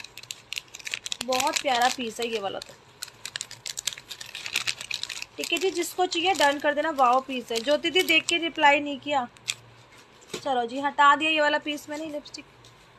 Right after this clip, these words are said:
हाय पूजा दी। पूजा दी आप भी अभी चले गए थे क्या? ये lipstick थी, उनकी book हुई थी। लिपस्टिक में कितना shade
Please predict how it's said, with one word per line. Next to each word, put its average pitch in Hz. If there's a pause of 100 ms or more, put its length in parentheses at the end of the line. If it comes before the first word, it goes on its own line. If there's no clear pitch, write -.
(160)
हाय 302
पूजा 330
दी। 330
पूजा 339
दी 415
आप 330
भी 320
अभी 330
चले 311
गए 330
थे 320
क्या? 330
ये 381
lipstick 339
थी, -
उनकी 302
book 277
हुई 247
थी। 277 (2500)
लिपस्टिक -
में 240
कितना 247
shade 233